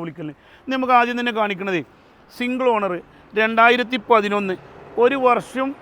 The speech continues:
രണ്ട് മാസം, അതായത് ഒരു, ഒരു വർഷത്തിൻ്റെ മേലെ പേപ്പേഴ്സും കാര്യങ്ങളൊക്കെ ഫുൾ ഫിറ്റാണ്. ശ്രദ്ധിക്കണേ, റിന്യൂ, രണ്ടായിരത്തി പതിനൊന്നാകുമ്പോൾ അടുത്ത കൊല്ലം റിന്യൂവൽ വരൂലേ, അത് ഇതൊക്കെ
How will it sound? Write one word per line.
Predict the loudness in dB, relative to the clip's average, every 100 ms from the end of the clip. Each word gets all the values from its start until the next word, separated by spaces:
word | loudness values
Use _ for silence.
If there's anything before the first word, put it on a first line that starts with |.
| -12 -4
രണ്ട് | -2 -2 -4
മാസം, | -2 -2
അതായത് | -4 -4 -6 -4 -2
ഒരു, | 0 0
ഒരു | 0 0
വർഷത്തിൻ്റെ | 0 -4 -4 -6 -2
മേലെ | -2 0 0
പേപ്പേഴ്സും | 0 -2 -4 -6 -2
കാര്യങ്ങളൊക്കെ | 0 0 -4 -4 -6 -6
ഫുൾ | -6 -6
ഫിറ്റാണ്. | -10 -8 -8 -6
ശ്രദ്ധിക്കണേ, | -8 -6 -4 -6 -10 -20 -8 -4
റിന്യൂ, | -2 0
രണ്ടായിരത്തി | 2 2 2 -2
പതിനൊന്നാകുമ്പോൾ | 0 0 4 2
അടുത്ത | 2 0
കൊല്ലം | 0 0
റിന്യൂവൽ | -2 -2 0 2 2
വരൂലേ, | 2 2 0 -4 -18 -2
അത് | 0 2
ഇതൊക്കെ | 2 0